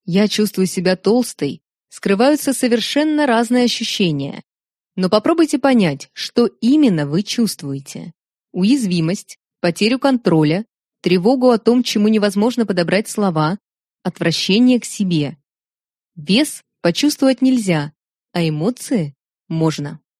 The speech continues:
Психологический механизм проекции как одно из встроенных свойств нашей психики известен многим.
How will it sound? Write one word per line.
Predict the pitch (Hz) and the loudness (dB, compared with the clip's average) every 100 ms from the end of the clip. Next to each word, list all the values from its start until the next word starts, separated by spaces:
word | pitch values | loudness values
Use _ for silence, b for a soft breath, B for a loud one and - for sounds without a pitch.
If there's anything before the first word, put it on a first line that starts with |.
| _ _ _ _ _ _ _ - | _ _ _ _ _ _ _ -8
Психологический | - 247 254 277 330 311 - 240 | -2 2 2 2 0 0 2 2
механизм | 226 220 220 202 196 | 2 2 2 0 0
проекции | 180 202 302 - - 262 | 0 0 0 -4 -2 -2
как | 240 208 - | 0 -2 -2
одно | 190 208 214 | -2 2 0
из | - 196 | 0 -6
встроенных | - - 202 247 214 165 | -10 -4 0 2 2 -2
свойств | - 170 175 - 170 | -6 -2 -2 -4 -6
нашей | 160 - 151 | -4 -4 -8
психики | - 294 320 214 - 147 - _ - | -4 -2 -2 -4 -6 -8 -10 _ -8
известен | 175 165 294 - 302 | -4 0 -2 -2 0
многим. | 277 190 151 143 156 | 2 2 0 -4 -10